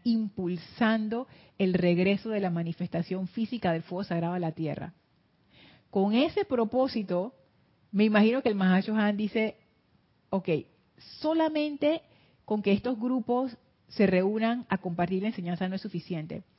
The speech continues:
Vamos a descargarle los ceremo-, a descargarle los ceremoniales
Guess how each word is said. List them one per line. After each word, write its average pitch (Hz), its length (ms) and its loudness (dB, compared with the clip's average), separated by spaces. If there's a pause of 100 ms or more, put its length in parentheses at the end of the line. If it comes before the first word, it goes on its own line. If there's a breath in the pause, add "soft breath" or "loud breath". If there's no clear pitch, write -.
(400 soft breath)
Vamos 196 440 2
a 196 60 2
descargarle 175 840 2
los 180 140 -8
ceremo-, 156 400 -4 (240)
a 180 120 4
descargarle 170 520 2
los 208 280 0
ceremoniales 160 800 -4